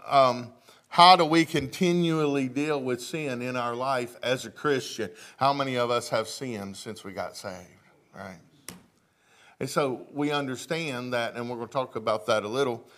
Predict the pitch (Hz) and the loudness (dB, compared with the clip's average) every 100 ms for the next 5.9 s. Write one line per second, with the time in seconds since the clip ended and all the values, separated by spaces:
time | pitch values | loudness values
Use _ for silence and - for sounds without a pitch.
0 | - - - - 131 127 - 143 139 123 | -16 -4 -4 -4 -8 -10 -8 -8 -8 0
1 | 160 175 196 170 180 202 - 180 151 - | 4 6 8 10 10 10 6 0 0 0
2 | 147 139 180 175 147 131 139 139 139 180 | 0 6 6 6 2 -4 -4 -4 0 0
3 | 156 135 127 120 120 120 151 160 - 160 | 0 2 4 2 0 -6 -6 -8 -4 -4
4 | 151 113 110 139 135 123 - 135 - 147 | -4 -4 2 2 2 -2 -2 -2 2 4
5 | 131 123 120 123 117 127 147 123 117 | 4 2 0 0 2 4 6 4 0